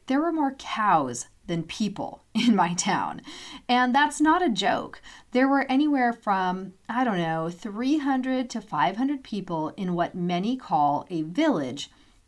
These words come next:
when they see aerial shots. This little village is in a valley of north central Washington state near the Canadian border at the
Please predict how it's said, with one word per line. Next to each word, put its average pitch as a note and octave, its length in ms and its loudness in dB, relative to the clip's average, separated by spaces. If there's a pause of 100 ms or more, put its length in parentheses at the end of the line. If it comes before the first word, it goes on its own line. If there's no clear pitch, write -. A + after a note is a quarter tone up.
when F#3 160 -4
they F3+ 120 -2
see F3 300 -4
aerial E3 380 -2
shots. - 560 -2 (500)
This G#3+ 180 -4
little D4 200 0
village E3+ 520 -4
is G3 140 -6
in G3+ 80 -2
a G#3 80 -4
valley G#3+ 540 0
of E3 160 -4
north F3 360 -2
central A#3+ 400 -2
Washington G#3+ 520 -2
state B2+ 460 -8 (360)
near F#3+ 320 -2
the G3 80 -6
Canadian G3 500 -6
border D#3 400 -4
at - 200 -4
the D3 180 -10